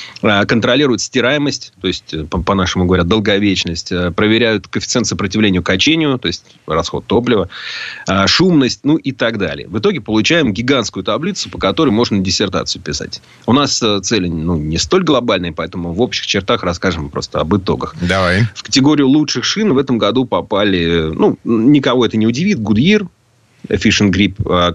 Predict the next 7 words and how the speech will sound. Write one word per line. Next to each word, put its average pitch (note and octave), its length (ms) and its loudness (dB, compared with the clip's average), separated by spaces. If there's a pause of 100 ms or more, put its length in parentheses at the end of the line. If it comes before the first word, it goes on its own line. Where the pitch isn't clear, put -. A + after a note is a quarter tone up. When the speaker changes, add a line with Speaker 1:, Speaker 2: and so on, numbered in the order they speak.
Speaker 1:
Continental A#2+ 640 0
Premium C#3 320 2
Contact A2+ 380 0
шестой, G#2 340 -2
Michelin, D#3 480 2 (580)
Bridgestone, C#3 720 2
Nokian. F#2+ 440 0